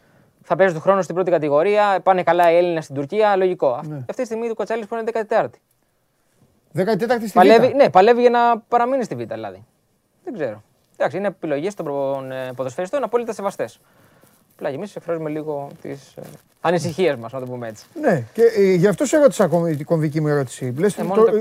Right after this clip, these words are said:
Speaker 2: όχι, είναι
Speaker 1: Πα-
Speaker 2: σεβαστές. Μήπως έγινε και, να σου πω, Δημήτρη, έφυγε, συμφωνήσαμε. Πού να ξέρεις τι γίνεται.
Speaker 1: Ε, εντάξει. Δεν ξέρω.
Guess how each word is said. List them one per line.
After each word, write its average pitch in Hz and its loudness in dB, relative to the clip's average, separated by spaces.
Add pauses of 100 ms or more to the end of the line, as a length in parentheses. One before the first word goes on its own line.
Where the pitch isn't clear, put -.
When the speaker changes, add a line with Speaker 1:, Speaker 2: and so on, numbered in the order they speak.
Speaker 2:
όχι, 226 6
είναι 175 -4
Speaker 1:
Πα- 165 -2
Speaker 2:
σεβαστές. 180 0 (440)
Μήπως 254 2
έγινε 277 4
και, 240 8
να 262 2
σου 226 0
πω, 277 8 (640)
Δημήτρη, 208 2 (400)
έφυγε, 180 4
συμφωνήσαμε. 170 -2 (1300)
Πού 381 -8
να 370 2
ξέρεις 240 2
τι 160 -4
γίνεται. 135 -4 (140)
Speaker 1:
Ε, 151 -14
εντάξει. 123 -16 (760)
Δεν 147 -8
ξέρω. 117 -14